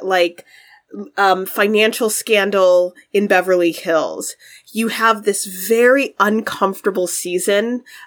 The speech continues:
of racial reckoning on New York, and people are collapsing. Potomac just started <laughs> this past, this month and the, a couple weeks ago, and you have this really weird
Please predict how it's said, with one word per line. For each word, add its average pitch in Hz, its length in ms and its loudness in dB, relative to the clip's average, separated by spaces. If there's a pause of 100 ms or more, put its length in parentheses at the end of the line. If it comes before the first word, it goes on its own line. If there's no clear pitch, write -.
of 185 200 0
racial 190 400 2
reckoning 202 600 -2 (100)
on 175 560 2
New 185 200 0
York, 180 580 4
and 170 340 0
people 190 380 -4
are 185 100 -2
collapsing. 165 920 -4 (320)
Potomac 262 680 0
just 233 220 -2
started 214 360 2 (220)
<laughs> 269 260 0
this 262 220 -2
past, - 480 -2 (380)
this 226 240 -2
month 208 420 2
and 208 120 -2
the, 180 160 -2 (120)
a 202 60 -6
couple 208 300 -4
weeks 185 240 -2
ago, 254 360 2 (320)
and 214 200 0
you 226 100 -4
have 233 560 0
this 220 260 2
really 226 640 -2
weird 202 800 0